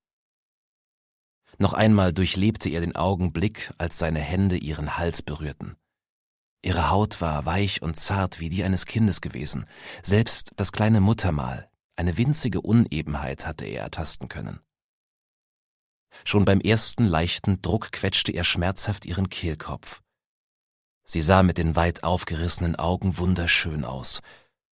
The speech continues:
Die Todesangst offenbarte ihm ihre Seele. Natürlich versuchte sie sich zu wehren, schlug wild um sich und röchelte um Gnade.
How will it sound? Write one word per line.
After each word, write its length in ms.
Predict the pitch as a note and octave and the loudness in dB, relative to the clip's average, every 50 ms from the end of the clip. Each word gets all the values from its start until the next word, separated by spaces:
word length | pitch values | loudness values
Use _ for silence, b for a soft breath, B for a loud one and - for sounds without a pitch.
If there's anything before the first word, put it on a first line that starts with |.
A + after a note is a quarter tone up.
| _ _ - | _ _ -6
Die 100 | D#2+ D#2 | -6 -2
Todesangst 920 | - - G#2 G#2 G2 F2+ - - - E2+ E2+ F2 F#2 - - - - - | 2 2 2 2 2 2 0 0 0 0 0 0 0 0 0 -2 -4 -4
offenbarte 640 | - - - - D#2+ D#2 - D#2+ E2 F2 - - - | -6 -6 -4 -4 -4 -2 0 0 0 -2 -2 -6 -8
ihm 380 | - - E2+ E2 D#2+ D#2+ E2 - _ _ _ _ _ _ _ _ _ | -6 -4 -4 -2 -2 -4 -6 -8 _ _ _ _ _ _ _ _ _
ihre 240 | - E2 D#2 D#2+ D#2+ | -8 -6 -4 -2 -2
Seele. 520 | D2+ D2+ D#2+ D2+ D2 C2+ A#1+ A#1 - - _ _ _ _ _ _ _ _ _ _ _ _ _ _ _ _ _ _ _ _ _ _ - | -2 -2 -4 -4 -4 -6 -8 -10 -14 -18 _ _ _ _ _ _ _ _ _ _ _ _ _ _ _ _ _ _ _ _ _ _ 2
Natürlich 480 | G2 F#2+ F#2+ - C3+ C#3+ A2+ F2 - | 2 4 4 4 4 4 4 2 2
versuchte 500 | - F#2 E2 D2 F2+ E2+ D#2 - - E2+ | 0 0 2 2 2 0 0 -2 -2 -2
sie 140 | D#2 D2 E2 | -2 -2 -2
sich 200 | D#2 D2 D2+ - | -2 -4 -4 -4
zu 180 | - - E2 D2+ | -4 -6 -6 -4
wehren, 480 | E2 F#2 F#2+ F#2+ - C2+ - - - | -2 0 0 0 -2 -4 -6 -8 -6
schlug 380 | - - - F#2+ F#2 E2+ - D2+ | -4 -2 0 0 0 0 0 2
wild 280 | F#2 G2+ G2 F#2 - - | 4 6 6 4 4 4
um 220 | G2+ G#2 A2 G2+ | 6 8 8 8
sich 280 | E2+ C#2+ C#2+ C#2 - - | 8 4 0 -4 -4 -6
und 200 | D2 D2+ - D2+ | -6 -6 -4 0
röchelte 380 | E2+ F#2 - - E2 D#2 - - | 0 0 0 0 -2 -2 -2 -4
um 160 | - D#2+ D2 | -4 -4 -2
Gnade. 420 | D2 D#2+ E2+ F2 F#2 D#2 C#2 B1+ | 0 0 0 2 0 0 -2 -6